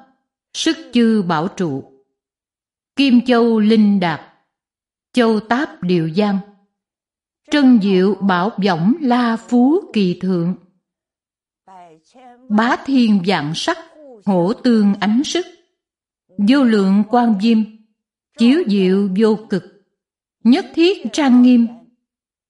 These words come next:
tùy ứng nhi hiện. Trước tiên, chúng tôi xin giải thích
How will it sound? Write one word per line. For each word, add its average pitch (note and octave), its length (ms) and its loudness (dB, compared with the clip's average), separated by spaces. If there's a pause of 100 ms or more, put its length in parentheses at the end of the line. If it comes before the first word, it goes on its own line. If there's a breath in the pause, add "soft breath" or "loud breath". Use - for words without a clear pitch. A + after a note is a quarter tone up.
tùy E3+ 480 -2
ứng A#3 380 2
nhi A3 260 2
hiện. E3 420 -4 (2750)
Trước C#4 220 -2
tiên, A#3+ 240 2 (420)
chúng D4 120 -2
tôi B3+ 140 0
xin A#3+ 200 0
giải G3 120 0
thích D4 160 -4